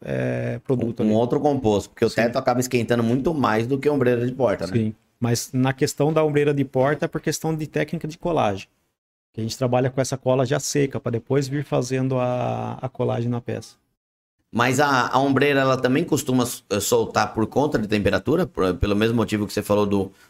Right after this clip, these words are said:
Speaker 2: do forro de teto, ou pela curvatura da, da peça?
Speaker 1: É, ali eu acredito que é uma questão técnica que eu não sei dizer com certeza, mas ali eu acho que é questão do, do próprio base da peça,
Speaker 2: É.
Speaker 1: que ela é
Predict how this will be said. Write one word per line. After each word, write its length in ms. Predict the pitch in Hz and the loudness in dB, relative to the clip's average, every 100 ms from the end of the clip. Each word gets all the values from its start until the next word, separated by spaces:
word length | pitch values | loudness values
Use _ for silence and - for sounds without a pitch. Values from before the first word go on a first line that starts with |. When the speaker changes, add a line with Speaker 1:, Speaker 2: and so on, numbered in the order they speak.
| _ | _
Speaker 2:
do 100 | 110 | -2
forro 240 | - 107 101 | 0 0 0
de 120 | 95 | 0
teto, 340 | 139 - 233 | -2 0 -2
ou 180 | 180 196 | 0 0
pela 260 | 190 170 160 | 2 0 2
curvatura 640 | 160 143 131 127 113 110 | 2 2 2 2 2 2
da, 340 | 104 98 95 92 | 2 2 2 0
da 100 | 104 | 0
peça? 360 | 90 85 - - 143 | -2 -4 -8 -10 -2
Speaker 1:
É, 160 | 135 | 0
ali 240 | 123 127 156 | 2 2 2
eu 100 | 170 | 0
acredito 320 | - 156 - | 0 -2 -4
que 840 | - 170 165 156 143 127 120 123 - _ _ _ _ _ | -4 0 2 4 4 4 2 -2 -8 _ _ _ _ _
é 40 | 131 | -2
uma 100 | 127 | -2
questão 300 | 131 - 139 | -2 0 0
técnica 360 | 135 139 135 120 | 2 0 -2 -2
que 60 | |
eu 60 | 120 | -2
não 80 | 117 | 0
sei 180 | 127 | -2
dizer 420 | 120 117 113 113 120 | -2 -4 -6 -4 -2
com 140 | 127 | -2
certeza, 480 | - 139 135 143 160 | 0 0 0 0 0
mas 180 | 160 151 | -2 0
ali 140 | 147 | 2
eu 100 | 151 | 2
acho 120 | 151 | 0
que 80 | 160 | -4
é 20 | |
questão 400 | - 143 - 147 | -2 -2 0 0
do, 400 | 147 151 147 143 | 2 2 4 2
do 140 | 135 135 | 0 0
próprio 500 | 156 160 180 156 147 _ _ _ | 0 0 0 0 -4 _ _ _
base 460 | 123 131 165 143 127 | -2 2 2 0 0
da 140 | 120 | 0
peça, 440 | - 160 165 107 - _ | 0 0 -2 -8 -10 _
Speaker 2:
É. 60 | 90 | -4
Speaker 1:
que 80 | |
ela 160 | 127 127 | -2 0
é 640 | 127 123 120 117 113 113 | 0 0 0 -2 -2 -4